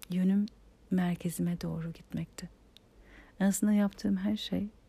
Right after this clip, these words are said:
her çalışma, her uğraş biraz daha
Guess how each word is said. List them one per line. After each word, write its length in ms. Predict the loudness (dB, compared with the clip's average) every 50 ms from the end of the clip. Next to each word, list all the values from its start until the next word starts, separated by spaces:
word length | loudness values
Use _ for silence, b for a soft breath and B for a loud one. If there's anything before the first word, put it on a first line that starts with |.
| -20 -10
her 200 | -4 0 0 0
çalışma, 600 | 0 -2 -4 -4 -4 -4 -8 -8 -6 -6 -6 -6 -8 -12 -18 -20 -20 B B B B B B B B B B B B B B B B B B B B B B B B B B B B B B -20 -20 -20 -20 -20 -20 -20 -10
her 200 | -2 2 2 4
uğraş 680 | 4 4 4 4 2 2 -2 -4 -6 -6 -6 -6 -6 -8 -10 B B B B B B B B B B B B B B B B B B B B B B B B 0
biraz 460 | 2 2 4 4 2 2 0 -2 -4
daha 320 | -4 -4 -4 -4 -6 -6